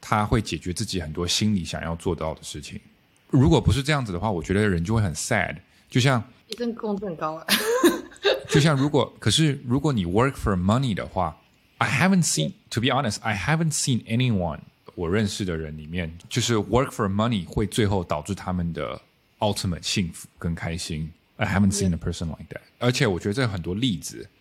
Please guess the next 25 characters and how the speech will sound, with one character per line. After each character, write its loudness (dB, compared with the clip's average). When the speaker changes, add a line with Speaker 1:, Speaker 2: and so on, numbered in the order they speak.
Speaker 1:
嗯， -2
中 4
国 4
以 2
前， -4
比 -6
如 0
说 2
我 -2
们 0
父 0
母 0
那 0
个 -2
年 -10
代 -6
是 -8
很 -6
穷 -14
的 -12
嘛。 -12
Speaker 2:
嗯。 -14
Speaker 1:
可 -4
是 2
somehow 0